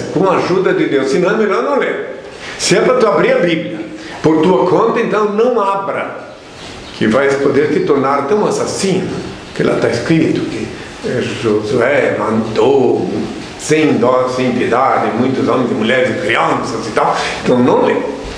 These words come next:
Se quiser ler a Bíblia, peça ao Pai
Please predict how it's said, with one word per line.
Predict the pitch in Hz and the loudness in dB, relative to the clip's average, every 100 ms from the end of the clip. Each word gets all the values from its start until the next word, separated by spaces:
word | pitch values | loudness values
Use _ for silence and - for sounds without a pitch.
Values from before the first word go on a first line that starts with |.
| - - | -12 -12
Se | - 110 | -2 0
quiser | 127 123 135 208 | 2 2 4 4
ler | 233 240 233 | 4 4 2
a | |
Bíblia, | - 170 175 170 175 175 175 175 - - | 2 2 0 0 0 -2 -6 -8 -6 0
peça | 147 165 160 165 | 2 4 4 4
ao | 160 | 4
Pai | 160 131 135 135 131 131 131 | 2 2 2 2 2 0 -4